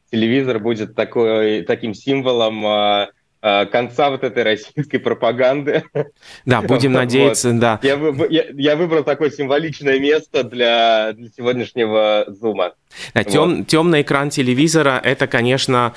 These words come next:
Speaker 2: эм, может быть, некоторый символ того, что мы можем начать всё заново.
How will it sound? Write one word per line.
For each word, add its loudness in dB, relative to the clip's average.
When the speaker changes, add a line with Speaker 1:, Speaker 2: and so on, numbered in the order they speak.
Speaker 2:
эм, 2
может 0
быть, -2
некоторый 2
символ 2
того, 0
что -2
мы 2
можем 0
начать 2
всё 0
заново. 0